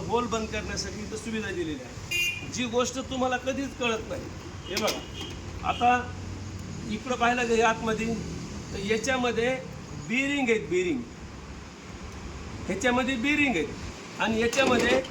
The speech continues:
हे बघा, साधं वायसर आहे. मग कोणतं जास्त चालेल? हे बेरिंगवालं. आणि हे बेरिंग एकदम स्टँडर्ड बेरिंग वापरलेले आहे. ही जापानीज, जापानीज कंपनीच्या बेरिंग असल्यामुळं चालवण्यासाठी एकदम इझी,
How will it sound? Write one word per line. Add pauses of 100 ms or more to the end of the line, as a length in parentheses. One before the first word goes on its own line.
(320)
हे
बघा, (1300)
साधं
वायसर
आहे. (840)
मग (100)
कोणतं
जास्त
चालेल? (1160)
हे
बेरिंगवालं. (760)
आणि
हे
बेरिंग
एकदम
स्टँडर्ड
बेरिंग
वापरलेले
आहे. (520)
ही
जापानीज, (220)
जापानीज (100)
कंपनीच्या
बेरिंग
असल्यामुळं (680)
चालवण्यासाठी
एकदम
इझी,